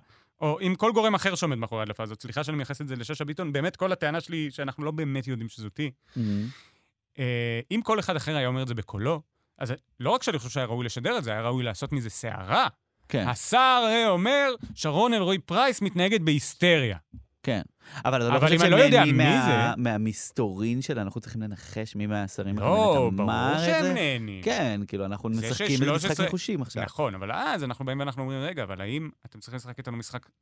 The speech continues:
Speaker 1: ניחושים, או שאתם צריכים לספר לנו על החשוב, על
Speaker 2: Mm.
Speaker 1: החדשות, על מה שבאמת קורה?"
Speaker 2: כן.
Speaker 1: שרים, אנשים אנונימיים, שהולכים לכתב ואומרים לו מה הם חושבים על מישהו, בלי להזדהות, אני מצטער, זה כמעט אף פעם לא סיפור, אם זה רק מה הם
Speaker 2: Mm.
Speaker 1: חושבים עליו.
Speaker 2: כן,
Speaker 1: כי
Speaker 2: זה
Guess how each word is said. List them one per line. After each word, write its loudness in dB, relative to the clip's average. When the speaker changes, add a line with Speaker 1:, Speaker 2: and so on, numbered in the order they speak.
Speaker 1:
ניחושים, -12
או -8
שאתם -12
צריכים -10
לספר -8
לנו -4
על -8
החשוב, -2
על 0
Speaker 2:
Mm. 2
Speaker 1:
החדשות, 0
על -8
מה -6
שבאמת -6
קורה?" -10
Speaker 2:
כן. -2
Speaker 1:
שרים, -2
אנשים -2
אנונימיים, 0
שהולכים -6
לכתב 0
ואומרים 2
לו 2
מה 0
הם -2
חושבים -4
על -2
מישהו, -6
בלי -4
להזדהות, -4
אני 0
מצטער, 0
זה -2
כמעט -4
אף -6
פעם 2
לא 0
סיפור, -10
אם 2
זה 0
רק 0
מה 4
הם 4
Speaker 2:
Mm. 0
Speaker 1:
חושבים -2
עליו. -4
Speaker 2:
כן, 4
Speaker 1:
כי 2
Speaker 2:
זה -2